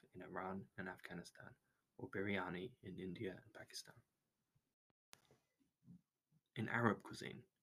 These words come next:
rice is an ingredient of many soups and dishes with fish, poultry, and other types of meat.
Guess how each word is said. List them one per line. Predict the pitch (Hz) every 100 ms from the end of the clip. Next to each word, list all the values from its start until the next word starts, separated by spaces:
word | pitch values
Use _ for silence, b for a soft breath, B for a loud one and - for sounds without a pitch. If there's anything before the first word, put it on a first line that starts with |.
| _ _ _ _ _ -
rice | 107 104 -
is | 123
an | 110
ingredient | 92 78 131 98 87
of | -
many | 98 104
soups | 104 - 101 -
and | 98
dishes | 87 - - - -
with | -
fish, | - 107 - - _ -
poultry, | - 120 - - - -
and | -
other | - -
types | - 90 -
of | 113 -
meat. | 90